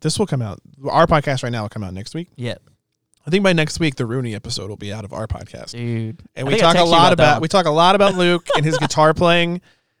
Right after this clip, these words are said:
Speaker 1: and the fact that he is in, first of all, Luke still looks incredible, has aged very well. And he's super, super liberal, woke guy now,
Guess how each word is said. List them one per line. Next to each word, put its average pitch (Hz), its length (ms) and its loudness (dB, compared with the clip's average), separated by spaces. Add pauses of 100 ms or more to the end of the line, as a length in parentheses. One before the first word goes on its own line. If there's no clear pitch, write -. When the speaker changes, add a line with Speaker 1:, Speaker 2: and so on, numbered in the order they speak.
(120)
Speaker 1:
and 165 120 -6
the 151 100 -2
fact 160 400 0
that 170 100 -6
he 175 260 -2
is 151 300 -2
in, 156 260 0
first 202 220 -2
of - 20 -2
all, 208 160 2
Luke 160 180 2
still - 240 -2
looks 143 220 0
incredible, 117 580 -4 (240)
has 151 160 -2
aged 143 200 -2
very 131 260 0
well. 101 320 -6 (580)
And 143 440 -2
he's 139 180 -2
super, 202 540 0
super 220 840 0
liberal, 151 540 2
woke 139 320 -2
guy 117 260 -4
now, 101 380 -8